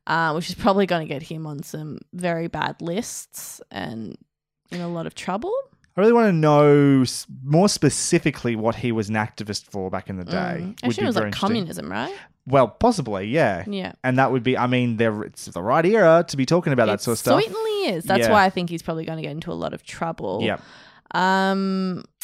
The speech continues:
Speaker 1: what else? I think we're gonna see Midge on tour, which will be very fun.
Speaker 2: Mm-hmm.
Speaker 1: Um,
Speaker 2: I imagine the first, like, they'll do, like, a two-episode bit of
Speaker 1: Yeah.
Speaker 2: her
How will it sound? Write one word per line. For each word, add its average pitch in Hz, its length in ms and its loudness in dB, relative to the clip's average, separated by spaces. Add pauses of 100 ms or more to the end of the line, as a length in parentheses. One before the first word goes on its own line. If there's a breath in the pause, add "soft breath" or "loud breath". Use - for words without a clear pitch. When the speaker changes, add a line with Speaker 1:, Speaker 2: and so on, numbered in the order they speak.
(260)
Speaker 1:
what 190 360 -4
else? 165 420 -6
I 190 120 2
think 226 520 -4
we're 214 100 0
gonna 196 160 -2
see 185 520 -4
Midge 190 240 -4
on 175 160 0
tour, 277 240 0 (120)
which 302 140 -2
will 214 60 -4
be 196 120 -2
very 202 380 -4
fun. 190 560 -4
Speaker 2:
Mm-hmm. 123 760 -6
Speaker 1:
Um, 190 300 4
Speaker 2:
I 143 80 4
imagine 214 280 2
the 202 80 2
first, 139 400 2
like, 113 160 0
they'll 117 140 0
do, 117 180 0
like, 110 180 0
a 104 40 -6
two-episode 104 680 -2
bit 101 140 -2
of 95 80 -2
Speaker 1:
Yeah. - 140 -6
Speaker 2:
her 98 320 0